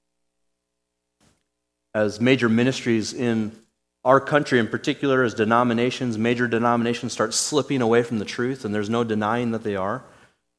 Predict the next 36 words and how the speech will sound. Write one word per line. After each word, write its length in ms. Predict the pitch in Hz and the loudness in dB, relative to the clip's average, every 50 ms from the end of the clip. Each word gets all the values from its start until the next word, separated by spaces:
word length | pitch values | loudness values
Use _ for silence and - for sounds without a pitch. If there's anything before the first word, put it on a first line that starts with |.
| _ _ _ _ _ | _ _ _ _ _
I 80 | - 104 | -14 -10
can 220 | - 117 104 98 | -8 -8 -6 -4
give 120 | 101 110 113 | -2 0 0
you 80 | 120 | 2
the 100 | 113 110 | 2 2
receipts 460 | 107 104 98 - - 110 113 113 - | 0 0 -2 -2 -2 -2 -4 -4 -6
if 100 | - - | -8 -4
we 80 | - 104 | -2 -2
had 120 | 101 101 | -2 -2
time. 320 | - 107 98 90 85 95 101 - _ _ _ _ _ _ _ _ _ _ _ _ _ _ _ | -4 -6 -8 -8 -10 -12 -16 -20 _ _ _ _ _ _ _ _ _ _ _ _ _ _ _
There's 140 | - 107 101 | -8 -6 -2
no 140 | 127 143 147 | 0 0 0
denying 380 | 143 151 151 151 165 156 113 | 2 2 2 2 2 2 0
that 120 | 101 85 - | -2 -4 -6
they 120 | 90 87 | -10 -12
are. 200 | 80 - - - _ _ _ _ _ _ _ _ _ _ _ _ _ _ | -12 -14 -18 -20 _ _ _ _ _ _ _ _ _ _ _ _ _ _
There 140 | - 107 107 | 0 2 2
is 120 | 107 101 | 2 2
a 120 | 113 113 110 | 2 0 0
definite 680 | 110 107 123 135 135 135 - - 156 151 143 - - | 0 4 6 6 6 6 4 0 0 0 0 -2 -4
liberal 560 | 113 113 117 123 135 143 131 127 139 135 127 | -4 -2 2 4 4 4 4 2 2 2 2
drift 500 | 117 110 - 117 120 117 107 101 - - | 0 -2 -2 2 2 2 2 2 -2 -6
in 180 | - 123 110 107 | -6 -4 -4 -4
the 60 | 101 | -4
Church 280 | - - 120 107 - - | -4 -4 -6 -6 -4 -6
of 80 | 95 | -8
America 420 | 95 95 98 95 92 87 - - 87 | -8 -6 -6 -6 -8 -10 -12 -16 -18
today. 220 | - 92 80 - - _ _ _ _ _ _ _ _ _ _ _ _ _ _ _ _ _ _ _ _ _ - | -16 -16 -16 -18 -20 _ _ _ _ _ _ _ _ _ _ _ _ _ _ _ _ _ _ _ _ _ -4
As 140 | 117 117 120 | -2 0 2
we 80 | 135 123 | 2 2
see 280 | - - - 175 185 | 2 2 2 2 4
that 140 | 175 180 156 | 4 4 4
happening, 460 | 131 143 165 185 196 - 135 135 127 | 4 6 4 4 4 4 2 2 2
it's 160 | 127 120 - | 2 0 0
really 360 | 131 120 123 139 160 175 185 185 | 0 0 2 4 4 4 4 2
easy 440 | 165 151 165 160 131 113 98 92 | 2 0 -2 -2 -2 -4 -6 -8